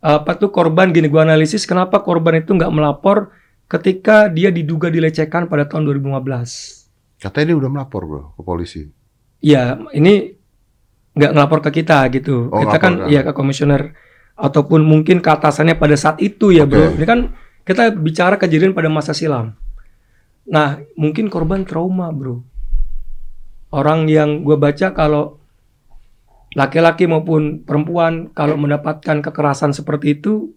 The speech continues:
Speaker 1: dia bisa berpotensi trauma. Mungkin karena dia trauma ataupun malu, apalagi sistem sosial kita kan. Kalau cowok, "Ah, cemen lu," gitu aja
Speaker 2: Hmm.
Speaker 1: ngadu, itu kan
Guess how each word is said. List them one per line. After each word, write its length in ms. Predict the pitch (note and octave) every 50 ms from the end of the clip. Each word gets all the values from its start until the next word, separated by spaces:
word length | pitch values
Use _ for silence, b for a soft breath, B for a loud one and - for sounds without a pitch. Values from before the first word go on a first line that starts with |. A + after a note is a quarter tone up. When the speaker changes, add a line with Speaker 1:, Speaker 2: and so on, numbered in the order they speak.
| _ _ _ -
Speaker 1:
dia 160 | D3 F3+ F#3+
bisa 240 | F3 D#3 D#3 - D#3
berpotensi 640 | D#3 D3+ D3 - E3 D#3+ D#3+ D4+ G#3+ D3 D#3+ F3 F3
trauma. 480 | - D#3+ D3+ C#3+ C3 A#2+ A#2 A2+ A#2 _ _ _ _ _ _ _ _ _ _ _ _ _
Mungkin 320 | - F3+ G#3+ G#3+ B3+ A#3+ A#3
karena 320 | A3 F#3+ F3+ F3 D#3+ D3+
dia 40 | D3 D3+
trauma 640 | D3+ D3+ D3 D3+ D3+ D3+ D3+ D3 D3+ D3+ D3 -
ataupun 400 | D#3+ - - D3 C#3+ D3 D3 C#3+
malu, 640 | C#3+ D3 D3 D3 D3 D3 D3 D3 D3+ D3+ D#3+ - - _ _ _
apalagi 320 | - D#3 D3+ D3+ C#3+ E3+ G3
sistem 240 | F#3 F#3 F#3 F3+ F3
sosial 240 | F3 E3 - E3+
kita 320 | D#3+ E3+ G3+ G3 - D#3+ C#3+
kan. 320 | D3+ E3 G#3 A#3+ - b b b b b b b b b _ _ _ - - - _ _ _ _ _ _ _ _ _ _ _ _ _ _ _ _ _ _
Kalau 320 | _ - D#3 E3+ F3 F3 F3
cowok, 720 | - F3+ F3 F3 F#3+ G#3+ A#3 A#3 A#3 - - _ _ -
"Ah, 80 | - F#3+
cemen 400 | - E3 D#3 D#3 F#3 G3 A3 A#3+
lu," 400 | A#3+ A3 F#3+ F3 - - - -
gitu 240 | C#3 D3 D3 E3
aja 80 | D#3 F3+
Speaker 2:
Hmm. 160 | E3+ E3+ F3
Speaker 1:
ngadu, 160 | F3 F3+ G3 F#3 E3+
itu 80 | E3 -
kan 320 | C4 C4+ A3 C4 F4